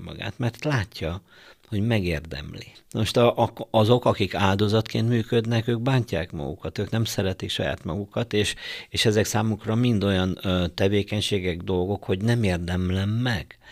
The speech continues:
Na most én e-, e-, azoknak üzenem, akik úgy gondolják, hogy nem érdemlik meg, számtalan, de számtalan jó tulajdonsággal rendelkeztek.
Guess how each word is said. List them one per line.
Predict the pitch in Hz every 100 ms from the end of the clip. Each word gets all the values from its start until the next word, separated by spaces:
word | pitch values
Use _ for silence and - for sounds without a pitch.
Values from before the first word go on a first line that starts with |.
| - - - - -
Na | 113
most | 120 - - - _
én | 120 120
e-, | 139 135 -
e-, | 113 127 131 - - -
azoknak | 135 131 - 101 -
üzenem, | 113 92 87 80 113 123 - - - _
akik | - 98 107 131
úgy | 117
gondolják, | 104 98 95 87 -
hogy | 92
nem | 95 95
érdemlik | 90 90 87 90 87 -
meg, | 90
számtalan, | - - 131 127 - 98 95 92
de | 90 92
számtalan | - 110 107 98 92 87
jó | 85
tulajdonsággal | 82 - 80 78 85 - - - 82 80
rendelkeztek. | 82 80 - - - - - - -